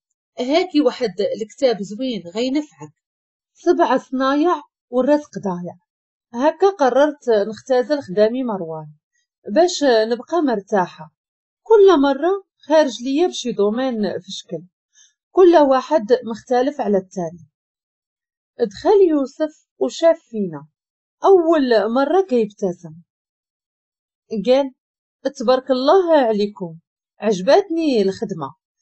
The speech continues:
تقول صوبها مهندس، مستواكم زوين. كنقدم لكم الآنسة شاهيناز،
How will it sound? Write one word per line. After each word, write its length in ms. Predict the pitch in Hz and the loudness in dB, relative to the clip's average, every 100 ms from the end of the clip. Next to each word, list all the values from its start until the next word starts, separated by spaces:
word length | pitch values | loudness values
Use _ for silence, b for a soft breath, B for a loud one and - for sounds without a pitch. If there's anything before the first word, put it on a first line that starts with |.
| _ - | _ -2
تقول 760 | 226 208 220 330 294 247 202 | -2 0 0 2 4 4 4
صوبها 560 | 208 277 262 208 247 349 | 2 2 2 2 0 0
مهندس، 840 | 302 202 220 208 208 180 165 _ _ _ _ _ | 0 -4 -4 -4 -4 -6 -10 _ _ _ _ _
مستواكم 1000 | 247 359 381 - 226 233 254 - 320 254 | 0 0 0 0 2 2 0 -2 -4 -2
زوين. 460 | 185 196 190 165 175 _ _ _ _ _ _ _ _ - | -4 -6 -6 -8 -18 _ _ _ _ _ _ _ _ -6
كنقدم 540 | 254 262 427 359 320 | -4 0 0 2 2
لكم 440 | 269 277 302 285 | 0 -2 -2 0
الآنسة 800 | 254 202 185 185 285 262 247 320 | 0 0 0 0 0 0 -2 -2
شاهيناز، 840 | 339 285 202 180 165 151 151 _ | 0 0 -4 -6 -8 -10 -12 _